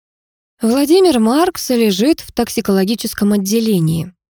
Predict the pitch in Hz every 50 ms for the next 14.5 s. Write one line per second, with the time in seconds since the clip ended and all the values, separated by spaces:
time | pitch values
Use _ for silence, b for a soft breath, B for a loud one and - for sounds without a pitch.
0 | _ _ - 170 170 170 170 165 - 160 160 - 160 160 156 160 160 - - 170
1 | 202 254 285 - - 208 202 _ _ _ _ _ B B B B B B B B
2 | - 294 302 311 330 330 349 - - 220 - - 247 233 233 226 214 208 254 -
3 | - 247 214 180 170 170 165 160 160 165 190 226 262 269 262 - - 202 175 -
4 | 220 240 240 220 208 190 175 - 190 175 165 170 165 160 - 170 170 175 175 220
5 | 226 - - - 269 277 277 262 - _ - - - 240 233 196 208 190 185 180
6 | 185 220 311 381 370 320 - - 185 170 - 180 175 170 170 165 160 - 170 165
7 | 165 165 - 240 247 - 269 - - 220 214 226 240 262 277 294 262 202 165 -
8 | - _ _ _ B B B B B B - 208 240 277 285 269 214 170 170 196
9 | 190 - - - - 170 170 160 - - 175 170 170 170 170 - - 180 165 165
10 | 180 _ _ B B B B B - 220 240 262 254 - - 208 185 185 - -
11 | 240 233 226 - 226 208 208 214 202 226 233 240 262 302 330 330 302 - _ _
12 | _ _ _ _ - 226 247 269 240 311 302 311 285 247 190 165 170 170 170 -
13 | - - 208 196 208 208 190 - - - 220 - - 285 262 247 262 - - 190
14 | 180 165 - - 165 170 165 - - -